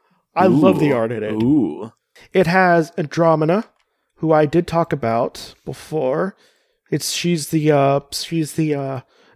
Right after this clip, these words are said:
Speaker 1: daughter of, uh, Tuma, uh,
Speaker 2: Okay.
Speaker 1: Bloodtide, Echidna,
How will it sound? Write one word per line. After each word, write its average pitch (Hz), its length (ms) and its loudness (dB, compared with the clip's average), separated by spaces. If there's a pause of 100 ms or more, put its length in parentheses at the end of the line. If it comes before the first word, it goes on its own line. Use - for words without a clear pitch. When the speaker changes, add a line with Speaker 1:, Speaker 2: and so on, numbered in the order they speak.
Speaker 1:
daughter 165 480 4
of, 147 760 -2 (1300)
uh, 156 140 -2
Tuma, 147 480 -4 (580)
uh, 165 100 2
Speaker 2:
Okay. 156 160 -2
Speaker 1:
Bloodtide, 139 800 0 (360)
Echidna, 151 880 -4